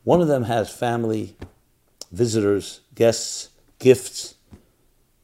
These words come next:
Every day come people coming to visit, praying for them, wishing them the best. And the other bed, the sa-, sad individual doesn't have anyone visiting.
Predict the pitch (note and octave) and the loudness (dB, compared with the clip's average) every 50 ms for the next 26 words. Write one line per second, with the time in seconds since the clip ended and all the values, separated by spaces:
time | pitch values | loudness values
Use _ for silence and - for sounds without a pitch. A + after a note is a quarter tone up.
0 | _ _ _ _ _ A#2 A#2+ A2+ B2 A2 F#2+ A#2+ A#2+ A#2+ G#2+ - - A2 G2+ G#2 | _ _ _ _ _ -4 -2 0 0 0 4 4 6 6 4 2 -2 -4 -4 -4
1 | G#2+ - A2 G2 - A2+ G#2 G#2 G2 - G#2+ F#2+ G#2+ C3 A#2+ A#2 A#2+ - - - | -6 -6 -6 -6 -4 -4 -4 -4 -4 -6 -6 -2 -2 -2 -2 -2 -4 -6 -8 -16
2 | - _ _ _ _ _ _ _ _ _ _ _ _ _ _ _ _ _ _ _ | -20 _ _ _ _ _ _ _ _ _ _ _ _ _ _ _ _ _ _ _
3 | - C3 C#3+ D3+ D3 C3 - - B2+ A#2 A2+ G#2+ G#2 G2 F#2+ F#2+ - _ _ _ | 0 2 4 4 4 2 2 0 0 2 2 0 0 -4 -6 -10 -14 _ _ _
4 | _ _ _ _ _ _ _ _ _ _ _ _ _ _ _ _ _ - A#2+ A#2+ | _ _ _ _ _ _ _ _ _ _ _ _ _ _ _ _ _ 0 2 2
5 | - - A#2+ A2 A2 A2 G#2+ G#2+ G#2 G2+ C#3+ D3+ C#3+ B2+ - - - - - _ | 2 2 0 0 0 0 0 0 0 2 4 4 4 4 2 -4 -8 -12 -20 _
6 | _ _ _ _ - - _ _ _ _ _ _ _ _ _ A2+ A#2 A#2+ B2 - | _ _ _ _ -20 -20 _ _ _ _ _ _ _ _ _ -4 -2 -2 -2 -2
7 | - F#3 F#3 F#3 C#3 A#2 A#2+ G#2+ G2+ G2+ - - _ _ _ _ _ _ _ _ | 0 2 2 2 4 4 2 2 2 -2 -6 -14 _ _ _ _ _ _ _ _
8 | _ _ _ _ _ _ _ _ _ _ _ _ _ A#2 G2+ - - - D#3+ B2+ | _ _ _ _ _ _ _ _ _ _ _ _ _ -14 -12 -10 -6 -2 0 0
9 | A#2 - - - - C#3 C3+ B2+ B2+ A#2 A2 G#2 G#2+ A2 C3+ D3 C3 G#2+ A#2 A2 | 0 -2 -4 -2 -2 0 0 0 0 0 -2 -2 -4 -4 -4 -4 -4 -4 -4 -4
10 | G2+ A#2 A#2 A2+ A#2 A#2 G#2 G#2 - A2 A2+ A2+ G#2 F#2+ G2 F#2+ F2 E2 E2 D#2 | -2 -4 -4 -4 -4 -6 -6 -6 -6 -4 -4 -4 -2 -4 -6 -8 -8 -10 -10 -12
11 | - A#1+ - D#2+ | -12 -18 -20 -20